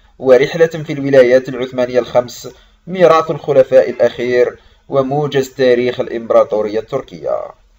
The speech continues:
توفي مارك سايكس في فندق بالعاصمة الفرنسية باريس في يوم السادس عشر فيفري ألف وتسعمائة وتسعة عشر خلال مفاوضات السلام في باريس بعد إصابته بداء إنفلونزا الإسبانية التي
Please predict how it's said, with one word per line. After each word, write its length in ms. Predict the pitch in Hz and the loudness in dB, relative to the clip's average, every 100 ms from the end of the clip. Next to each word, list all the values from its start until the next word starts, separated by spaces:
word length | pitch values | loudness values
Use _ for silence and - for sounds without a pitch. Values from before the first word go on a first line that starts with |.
| _ _ - - - - _ _ | _ _ -20 -20 -20 -20 _ _
توفي 440 | 247 294 311 277 | -8 -6 -2 2
مارك 300 | 254 247 220 | 4 4 2
سايكس 360 | - 311 349 - | 2 2 2 -4
في 140 | 233 | -8
فندق 360 | 208 208 196 202 | -6 -4 -4 -4
بالعاصمة 580 | 190 160 135 151 160 147 | 0 2 4 2 0 -4
الفرنسية 540 | 135 135 123 123 127 | 0 0 -2 -6 -4
باريس 500 | 120 120 120 120 - | 0 0 -2 -8 -12
في 120 | - | -18
يوم 280 | 107 120 120 | -4 -2 -2
السادس 460 | 113 - 147 143 123 | -4 -2 -2 -2 -2
عشر 320 | 143 147 131 | 0 2 2
فيفري 340 | 135 131 127 | 0 -8 -8
ألف 280 | 127 120 - | -6 -6 -6
وتسعمائة 520 | 120 - 123 123 - | -14 -8 -8 -6 -4
وتسعة 420 | 117 110 - 107 117 | -4 -4 -4 -2 2
عشر 500 | 117 117 117 113 113 - _ _ - | 2 4 4 2 0 -14 _ _ -8
خلال 380 | 226 214 190 | 0 4 4
مفاوضات 600 | 165 151 151 139 143 139 | 2 4 4 6 4 4
السلام 400 | 131 - 123 120 | 0 -4 2 2
في 160 | - 117 | 0 -6
باريس 460 | 110 98 85 - - | -6 -4 -8 -16 0
بعد 260 | 196 220 | 2 2
إصابته 680 | 196 185 185 165 175 151 147 | 0 2 4 4 0 -4 -6
بداء 480 | 135 143 147 90 - | 0 6 6 4 -2
إنفلونزا 540 | 151 135 131 135 131 127 | -8 -6 -6 -4 -2 -4
الإسبانية 800 | - - 123 123 127 123 117 - _ _ _ _ _ - | -6 -2 0 0 4 6 6 2 _ _ _ _ _ -4
التي 400 | 220 214 208 175 | 0 2 0 0